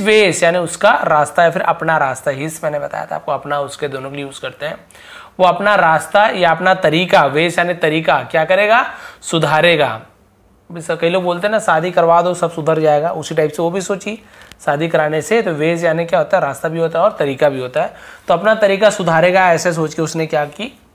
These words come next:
शादी के बारे में सोची। फिर क्या हुआ, she got her son married, उसने got यानी कर दिया, her son married यानी अपने बेटे की शादी कर दी। But even then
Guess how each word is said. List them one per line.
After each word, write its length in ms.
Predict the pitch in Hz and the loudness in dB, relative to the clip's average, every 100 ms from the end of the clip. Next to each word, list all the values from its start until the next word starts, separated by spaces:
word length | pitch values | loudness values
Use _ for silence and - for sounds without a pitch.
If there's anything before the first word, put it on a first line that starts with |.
| - | -4
शादी 240 | 147 143 | -4 -4
के 100 | 151 | -6
बारे 180 | 147 143 | -4 -4
में 80 | 143 | -6
सोची। 320 | 190 202 214 | -6 -6 -4
फिर 160 | 190 190 | -4 0
क्या 160 | 214 | 2
हुआ, 460 | 185 175 214 277 - - - - - - _ _ _ _ _ _ _ _ _ - - | 4 4 4 2 -6 -20 -20 -20 -20 -20 _ _ _ _ _ _ _ _ _ -10 -2
she 340 | 247 294 247 185 | 2 2 2 6
got 280 | 220 254 | 8 6
her 280 | 254 226 226 226 214 | 6 6 6 6 4
son 220 | 190 226 294 - - | 4 2 -4 -14 -10
married, 460 | 143 165 180 170 123 - - - | 0 4 4 4 -2 -10 -20 -6
उसने 520 | 165 185 220 208 269 - _ - 147 | -4 0 0 0 -2 -8 _ -14 2
got 320 | 165 185 202 | 4 4 2
यानी 180 | 196 202 | 0 2
कर 180 | 202 | 0
दिया, 240 | 202 226 - - _ _ - | 0 -4 -6 -12 _ _ -2
her 100 | 160 156 | -2 0
son 140 | 180 180 | -2 0
married 300 | 175 170 185 | 0 -2 -2
यानी 120 | 170 | -4
अपने 200 | 170 175 | -4 -6
बेटे 460 | 165 143 147 165 170 | -8 -6 -4 -4 -6
की 120 | 202 | -4
शादी 280 | 170 160 185 | -4 -2 -2
कर 180 | 190 | -4
दी। 260 | 180 240 277 _ - - _ _ _ _ 165 | -4 -10 -10 _ -20 -20 _ _ _ _ -6
But 320 | 156 254 294 - - | 4 6 6 0 0
even 400 | 220 233 277 269 | 2 4 2 4
then 200 | 262 | 4